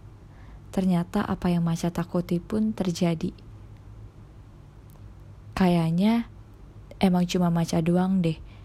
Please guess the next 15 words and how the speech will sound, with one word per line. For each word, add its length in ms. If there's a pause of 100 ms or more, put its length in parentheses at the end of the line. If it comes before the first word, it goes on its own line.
(240)
yang 240
tahu 480 (800)
kalau 240
masa-masa 560
seperti 480
ini 240
akan 240
datang. 400 (2250)
Seperti 400
punya 240
firasat 480
tersendiri 800 (480)
dan 160
berujung 400
benar. 400